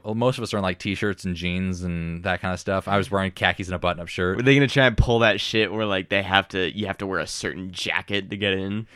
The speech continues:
Speaker 1: No,
Speaker 2: That
Speaker 1: it wa-,
Speaker 2: fucking
Speaker 1: it was
Speaker 2: sucked.
Speaker 1: just, like, you know, we weren't, you know, like, dressed nice at all. We were just,
Speaker 2: Okay.
Speaker 1: we were dressed comfortably 'cause we had spent the entire day on an airfield.
Speaker 2: Yeah.
Speaker 1: And getting horribly, horribly burned.
Speaker 2: Mm-hmm.
Speaker 1: So about half of us looked like lobsters. <laughs>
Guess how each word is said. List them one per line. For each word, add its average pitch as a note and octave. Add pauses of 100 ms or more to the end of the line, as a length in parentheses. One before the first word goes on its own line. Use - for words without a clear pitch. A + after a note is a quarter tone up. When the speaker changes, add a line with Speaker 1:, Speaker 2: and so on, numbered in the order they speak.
Speaker 1:
No, F3
Speaker 2:
That D3+
Speaker 1:
it -
wa-, F3+
Speaker 2:
fucking F#3+
Speaker 1:
it F#3+
was F#3
Speaker 2:
sucked. F3
Speaker 1:
just, E3+
like, D3+
you D3+
know, C3
we C#3
weren't, D3 (400)
you B2
know, A2
like, G2
dressed G#2+
nice F#2
at D#2+
all. D#2 (160)
We A#2
were A2+
just, F#2+
Speaker 2:
Okay. D2+
Speaker 1:
we A#2
were A#2+
dressed A#2+
comfortably F2+
'cause D#2
we F2
had D#2+
spent F2+
the F2
entire F2+
day F2
on E2
an D#2+
airfield. E2
Speaker 2:
Yeah. A#2 (480)
Speaker 1:
And D#2
getting D#2
horribly, D#2+
horribly D2+
burned. D2 (140)
Speaker 2:
Mm-hmm. F#2 (380)
Speaker 1:
So F2
about E2
half F#2+
of F2
us D#2+
looked E2+
like D2+
lobsters. D#2 (580)
<laughs> -